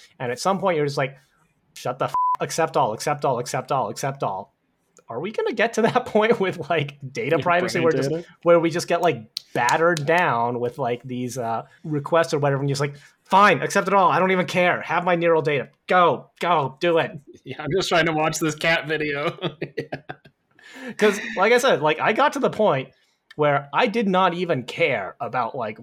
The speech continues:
Speaker 1: th-, these cookies. I was like, "Fine, just let me get, book my train ticket. I don't care."
Speaker 2: Yeah. Yeah.
Speaker 1: It's, it's the same thing with, uh, like, um,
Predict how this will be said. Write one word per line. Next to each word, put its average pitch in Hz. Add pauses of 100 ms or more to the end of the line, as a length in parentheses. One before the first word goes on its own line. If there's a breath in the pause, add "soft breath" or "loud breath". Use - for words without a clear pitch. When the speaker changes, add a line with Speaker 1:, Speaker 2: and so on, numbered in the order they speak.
(120)
Speaker 1:
th-, 143
these 139
cookies. 123
I 127
was 127
like, 139 (120)
"Fine, 190
just -
let 170
me 202
get, 180 (400)
book 165
my 185
train 180
ticket. 151
I 156
don't 214
care." 185 (800 loud breath)
Speaker 2:
Yeah. 107 (300)
Yeah. 104
Speaker 1:
It's, -
it's 202
the 190
same 190
thing 202
with, 175
uh, -
like, 151
um, 139